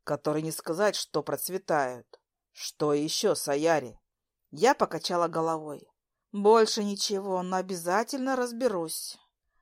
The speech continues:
"Хорошая, умная девочка", внезапно произнёс Ильсар Шарес. "С этой минуты ты будешь держать язык за зубами, смотреть по сторонам и делать вид, что ничего не знаешь.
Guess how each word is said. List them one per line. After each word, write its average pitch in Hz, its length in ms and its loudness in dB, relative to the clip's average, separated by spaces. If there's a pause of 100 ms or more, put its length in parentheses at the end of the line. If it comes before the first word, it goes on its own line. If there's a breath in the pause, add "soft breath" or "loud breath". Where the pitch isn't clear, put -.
"Хорошая, 180 1080 4
умная 143 520 -2
девочка", 135 840 -4 (480)
внезапно 190 480 0
произнёс 175 560 -4
Ильсар 165 420 -2
Шарес. 160 640 -4 (280)
"С - 220 -2
этой 151 280 4
минуты 170 480 0
ты 160 180 -2
будешь 160 320 -2
держать 151 680 0
язык 143 720 -4
за 139 300 0
зубами, 143 640 -2 (260)
смотреть 170 640 0
по 156 120 0
сторонам 160 720 2
и 151 140 -4
делать 170 460 2
вид, 220 340 -2
что 175 400 2
ничего 151 680 0
не 147 160 -4
знаешь. 135 840 -4